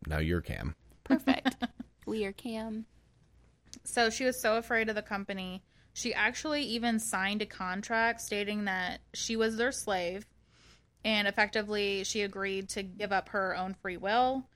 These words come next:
Speaker 3: The agreement required Colleen to obey Cameron's every wish and command and allowed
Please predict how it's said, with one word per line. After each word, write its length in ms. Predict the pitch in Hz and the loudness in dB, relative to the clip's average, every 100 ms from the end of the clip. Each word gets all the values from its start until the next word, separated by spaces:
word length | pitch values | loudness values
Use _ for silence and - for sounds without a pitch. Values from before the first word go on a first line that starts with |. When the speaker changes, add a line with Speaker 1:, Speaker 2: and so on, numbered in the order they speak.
| - - _ _ | -20 -20 _ _
Speaker 3:
The 200 | 214 196 | 2 4
agreement 460 | 196 208 214 208 190 | 4 2 2 0 0
required 600 | 208 - 196 196 190 190 | -4 0 2 4 2 0
Colleen 420 | 196 185 190 190 | -2 -4 -4 -6
to 140 | - 196 | -2 -2
obey 420 | 180 190 190 190 | 0 0 0 0
Cameron's 480 | 190 196 190 180 185 | -4 -4 -4 -4 -4
every 300 | 175 180 175 | -6 -4 -4
wish 400 | 185 247 269 - | 0 0 0 -2
and 100 | 190 | -6
command 640 | - 202 202 202 202 202 - | -6 -4 0 0 0 -2 -6
and 160 | 190 | -6
allowed 600 | 185 180 185 190 196 - | -2 2 4 4 2 -2